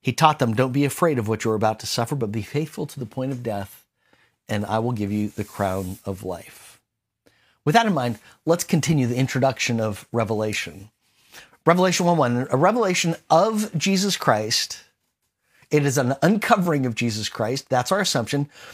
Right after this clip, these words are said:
which God gave to show his bond servants, to be understood,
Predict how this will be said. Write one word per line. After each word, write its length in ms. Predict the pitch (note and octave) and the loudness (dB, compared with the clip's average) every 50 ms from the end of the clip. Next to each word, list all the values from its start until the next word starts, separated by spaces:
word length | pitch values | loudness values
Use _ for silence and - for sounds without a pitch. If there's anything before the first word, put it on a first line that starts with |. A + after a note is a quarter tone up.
| - - - - - | -18 -18 -18 -4 0
which 180 | D#3 D3 - | 0 2 4
God 240 | - F3+ F#3 G3+ F#3 | 6 6 6 6 4
gave 220 | F#3+ G3 F#3+ F#3 - | 2 2 0 0 0
to 140 | - F3 C3+ | 0 0 0
show 680 | - - - A#3+ B3+ B3+ G3 D3+ C#3 C#3 D#3 F3 F#3 - | 2 0 2 2 4 4 4 4 2 2 0 -2 -4 -6
his 460 | - - D#3+ D#3 D3+ C#3+ C#3 C3 - | -4 -2 -2 0 0 0 -2 -2 -4
bond 500 | - F3 D3 C#3+ C#3 C#3 C3+ C#3 C3+ - | -2 2 2 2 4 2 0 -2 -4 -6
servants, 540 | - - - A#2+ A2+ A2 C3+ E3 F3+ - - | -6 -4 -2 -2 0 0 0 -2 -2 -2 -4
to 80 | - C#3 | -2 -2
be 100 | C3+ C#3 | 0 0
understood, 460 | C#3+ F#3 F#3 - - C3+ C3+ C3+ | 0 -2 -2 -2 0 0 -2 -2